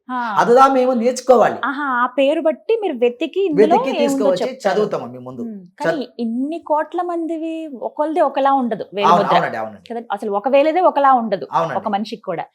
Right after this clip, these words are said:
Speaker 1: అసలు ఎలా తెలుస్తుంది?
Speaker 2: అదండి దేవుడి ఆశీర్వాదం.
Speaker 1: ఆ, నిజంగా ఇది
Speaker 2: శివునుడి
Speaker 1: చిత్రమే.
Speaker 2: ఆశీర్వాదం అండి అది.
Speaker 1: ఆ.
Speaker 2: ఎందుకంటే అందరికీ దొరుకుతుందని గ్యారెంటీ కూడా లేదండి.
Speaker 1: హ్మ్.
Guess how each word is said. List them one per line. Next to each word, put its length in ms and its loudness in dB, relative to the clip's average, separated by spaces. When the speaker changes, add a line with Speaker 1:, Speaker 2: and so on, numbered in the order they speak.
Speaker 1:
అసలు 160 -8
ఎలా 260 -2
తెలుస్తుంది? 580 -6
Speaker 2:
అదండి 320 -6
దేవుడి 320 -8
ఆశీర్వాదం. 560 -12
Speaker 1:
ఆ, 260 -14
నిజంగా 340 -14
ఇది 220 -10
Speaker 2:
శివునుడి 360 -4
Speaker 1:
చిత్రమే. 180 0
Speaker 2:
ఆశీర్వాదం 360 -6
అండి 160 -18
అది. 200 -20
Speaker 1:
ఆ. 360 -8
Speaker 2:
ఎందుకంటే 460 -6
అందరికీ 320 -2
దొరుకుతుందని 460 -2
గ్యారెంటీ 260 2
కూడా 120 -2
లేదండి. 420 -8
Speaker 1:
హ్మ్. 220 -4